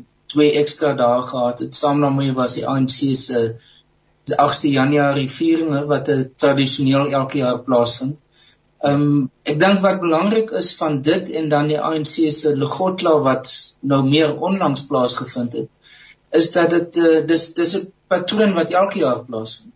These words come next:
behalwe nou vir die A N C se konferensie natuurlik. So dis die agste Januarie, die Legotlas, gewoonlik is daar twee Legotlas, een vir die kabinet en een vir die A N C, dan die staatsrede,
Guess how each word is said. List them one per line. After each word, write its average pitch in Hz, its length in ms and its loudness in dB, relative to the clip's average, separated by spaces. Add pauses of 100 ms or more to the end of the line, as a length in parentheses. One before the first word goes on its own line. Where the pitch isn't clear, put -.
behalwe 139 320 0
nou 147 140 -2
vir 139 140 -10
die 143 100 -2
A 131 100 -2
N 131 60 0
C 135 180 -2
se - 120 -4
konferensie 135 640 -2
natuurlik. 117 520 -6 (460)
So 151 180 2
dis 143 220 4
die - 120 -2
agste 156 320 0
Januarie, 151 640 2
die 131 160 -6
Legotlas, 151 760 0
gewoonlik 165 540 0
is 151 80 -2
daar 143 180 0
twee 175 220 0
Legotlas, 147 640 -2
een 156 140 -2
vir 151 140 -4
die 147 100 -2
kabinet 131 540 0
en 123 140 -4
een 127 140 0
vir 143 160 -6
die 131 100 -2
A 127 100 0
N 123 100 0
C, 170 440 0 (540)
dan 151 280 4
die 151 180 0
staatsrede, 156 920 0